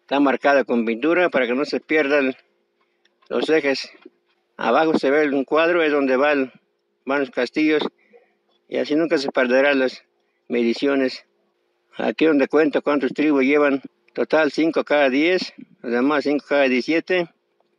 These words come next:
Así me indica el plano estructural. Ustedes harán lo mismo, solo trabajan de acuerdo a su, a, al proyecto. Aquí se ve que está cada diez, lo medimos.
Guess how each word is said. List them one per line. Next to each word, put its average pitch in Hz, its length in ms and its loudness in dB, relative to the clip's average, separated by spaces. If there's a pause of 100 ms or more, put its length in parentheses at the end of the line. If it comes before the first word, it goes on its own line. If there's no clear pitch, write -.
(600)
Así 123 300 -2
me 165 120 2
indica 156 300 0
el 135 100 0
plano 143 480 0 (140)
estructural. 131 720 -2 (720)
Ustedes 151 420 0
harán 147 220 2
lo 139 60 2
mismo, 160 480 0 (600)
solo 165 260 0
trabajan 151 320 4
de 143 80 2
acuerdo 147 380 2
a 135 40 2
su, - 140 -8
a, 127 120 -4 (340)
al 120 120 -4
proyecto. 127 540 -2 (1700)
Aquí - 220 -6
se 147 160 2
ve 165 140 2
que 139 60 -4
está 147 180 -2
cada 139 260 2
diez, 165 480 0 (220)
lo 120 100 -4
medimos. 160 640 0